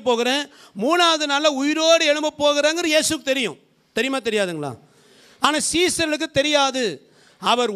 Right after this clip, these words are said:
உயிர்த்தெழுகிற செய்தியை கேள்விப்பட்டும் விளங்கி கொள்ளல. அவர் உயிர்த்தெழுந்து தரிசனமான பொழுது கூட அவங்க என்ன செய்யல? நம்பல. அப்போ சீசர்களுக்கு இயேசு உயிர்த்தெழுவாருன்னு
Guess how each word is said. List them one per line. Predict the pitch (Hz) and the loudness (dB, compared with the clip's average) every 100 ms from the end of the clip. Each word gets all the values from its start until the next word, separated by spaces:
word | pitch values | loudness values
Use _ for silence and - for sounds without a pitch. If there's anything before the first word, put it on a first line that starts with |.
| 240 | 0
உயிர்த்தெழுகிற | 320 320 311 302 302 302 - | -2 -2 -2 0 0 -4 -2
செய்தியை | 254 302 302 302 - 262 | -2 -2 -4 -6 -2 0
கேள்விப்பட்டும் | 311 302 294 269 330 302 | 0 0 -6 -6 -6 -4
விளங்கி | 254 330 320 277 | -4 -2 -4 -4
கொள்ளல. | 254 240 254 294 - - - - | -4 -2 -2 -2 -4 -10 -12 -4
அவர் | 226 240 233 | -2 -2 -2
உயிர்த்தெழுந்து | 294 311 311 294 311 247 | -4 -4 -2 -2 -2 -2
தரிசனமான | 226 294 - 339 320 311 311 | -2 -2 -4 -2 0 0 0
பொழுது | 311 285 | -4 -2
கூட | 311 330 | 0 0
அவங்க | 269 | 0
என்ன | 269 277 | -6 -4
செய்யல? | 269 269 330 - _ - _ 202 | -2 -2 -2 -6 _ -20 _ -4
நம்பல. | 277 339 240 127 _ _ _ - - | -2 0 -2 -4 _ _ _ -8 -6
அப்போ | - 285 320 - | 2 2 2 -2
சீசர்களுக்கு | 339 294 311 277 277 302 | -4 -4 -4 -4 -4 0
இயேசு | 294 311 277 | 0 0 -2
உயிர்த்தெழுவாருன்னு | 294 311 302 294 294 294 294 | -6 -4 -4 0 0 -2 -6